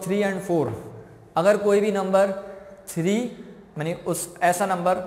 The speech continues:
उस पे थ्री का रूल भी अप्लाई हो रहा है और फ़ोर का, दोनों का अगर रूल अप्लाई होगा तो वो ट्वेल्व से हो जाएगा, otherwise वो ट्वेल्व से सॉल्व नहीं होगा।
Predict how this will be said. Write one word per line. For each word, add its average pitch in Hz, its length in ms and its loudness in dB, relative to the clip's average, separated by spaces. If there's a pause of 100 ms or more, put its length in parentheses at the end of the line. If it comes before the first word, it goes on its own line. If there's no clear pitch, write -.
(220)
उस 170 120 -4
पे 190 140 -2
थ्री 190 220 -2
का 208 100 2
रूल 208 180 4
भी 208 120 2
अप्लाई 196 240 4
हो 190 120 4
रहा 190 100 2
है - 380 -10
और 196 100 2
फ़ोर 214 280 4
का, 175 160 4
दोनों 202 400 2
का 233 120 6
अगर 226 160 4
रूल 214 180 2
अप्लाई 214 200 4
होगा 214 240 4 (340)
तो 202 60 0
वो 208 100 4
ट्वेल्व 190 280 4
से 180 140 -2
हो 175 140 0
जाएगा, 180 280 2
otherwise 170 400 2
वो 170 60 0
ट्वेल्व 156 240 2
से 156 120 -4
सॉल्व 180 320 2 (580)
नहीं 160 520 0
होगा। 117 320 -2